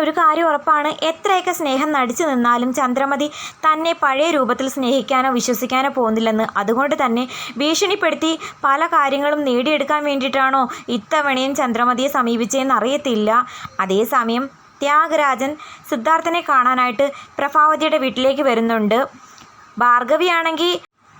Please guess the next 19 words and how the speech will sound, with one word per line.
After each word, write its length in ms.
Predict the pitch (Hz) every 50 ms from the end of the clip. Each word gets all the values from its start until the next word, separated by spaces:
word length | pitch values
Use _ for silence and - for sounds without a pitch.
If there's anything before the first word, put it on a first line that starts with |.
| - - 247
വീട്ടിലേക്ക് 500 | 262 269 269 - 294 311 330 330 330 359 349
ഒരു 80 | 370 349 339
വണ്ടി 300 | 277 262 269 302 359 349 330
വരുന്നത് 300 | 320 302 302 311 294 330 330 330
കണ്ടപ്പോൾ 480 | 294 262 247 254 277 269 - 311 311 302 302 - - - - - - - - - - -
സിദ്ധാർത്ഥൻ 440 | 294 262 208 269 277 277 302 311 311 320
സാറിനെ 280 | 349 311 302 302 311 320 311
കാണാൻ 300 | 320 294 277 269 277 285 294 294 - - - - -
തൻ്റെ 240 | 311 311 320 330 349 330
അനുയായികളും 580 | 294 277 294 311 320 320 330 330 320 339 330 320
കാണാൻ 200 | 330 330 320 330 320 302
വരുമായിരിക്കുമെന്ന് 680 | 269 247 285 320 320 294 285 285 285 294 294 294 302 285
വിചാരിച്ചു. 460 | 214 240 226 226 226 220 208 262 269 277 - - -
എന്നാൽ 220 | 214 214 226 240 254 247 -
ത്യാഗരാജനാണെന്നുള്ള 1080 | 269 233 214 214 226 226 262 269 277 277 269 285 285 285 285 285 285 294 294 294 294 294
കാര്യം 320 | 302 262 233 220 220 247 269 - - - - - - -
സ്വപ്നത്തിൽ 420 | - 302 294 294 330 359 359 359 - 349
പോലും 220 | 339 330 330 339 - - 233 233
ആരും 200 | 240 277 339